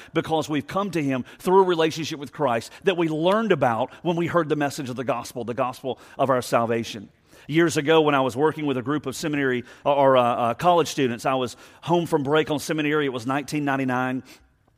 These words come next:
And, uh, there were some college students here doing ministry, and I was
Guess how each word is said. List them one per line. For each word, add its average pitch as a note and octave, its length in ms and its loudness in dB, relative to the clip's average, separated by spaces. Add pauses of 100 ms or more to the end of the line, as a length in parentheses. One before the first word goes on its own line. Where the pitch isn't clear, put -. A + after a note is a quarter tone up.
(120)
And, D3+ 220 0
uh, B2+ 200 2 (200)
there F3 140 2
were E3+ 80 -2
some D3 160 -4
college F3 280 2
students D#3 320 -2
here D#3 140 0
doing C#3+ 240 0
ministry, D#3 400 -2
and C#3+ 80 0
I C#3+ 60 2
was C3 200 -4